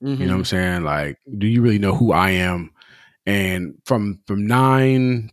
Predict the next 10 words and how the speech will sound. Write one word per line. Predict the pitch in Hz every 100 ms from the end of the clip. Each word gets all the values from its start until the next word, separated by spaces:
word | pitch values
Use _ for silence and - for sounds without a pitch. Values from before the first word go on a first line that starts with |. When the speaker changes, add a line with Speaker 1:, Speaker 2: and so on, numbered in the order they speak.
| -
Speaker 2:
to | 95 85 -
sixteen | - 151 - - 131 127 123 120
to | - 101 80
all | 107 127 127
those | 127 123 101
years, | 123 107 90 92 - - _ _ _ _ _ _ _
it | 135
was | 120 120 104
really, | 92 123 123 120 107
like, | 90 82 82 -